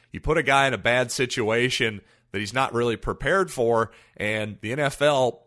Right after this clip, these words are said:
people joke that it stands for not for long. Well, your perception sometimes can,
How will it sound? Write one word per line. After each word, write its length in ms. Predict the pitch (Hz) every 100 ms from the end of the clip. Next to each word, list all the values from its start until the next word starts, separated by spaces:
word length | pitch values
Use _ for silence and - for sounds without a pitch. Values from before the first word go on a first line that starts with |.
| -
people 260 | 120 131
joke 380 | 113 139 135 -
that 80 | 117
it 100 | 104
stands 400 | - 113 120 117
for 260 | 110 90
not 380 | 78 80 110 -
for 180 | - 123
long. 640 | 113 127 147 110 101 95
Well, 340 | 85 117 117 - - _ -
your 100 | 113
perception 800 | 131 120 - 131 - - 113
sometimes 760 | 104 101 104 104 104 104 107 101
can, 320 | - 101 92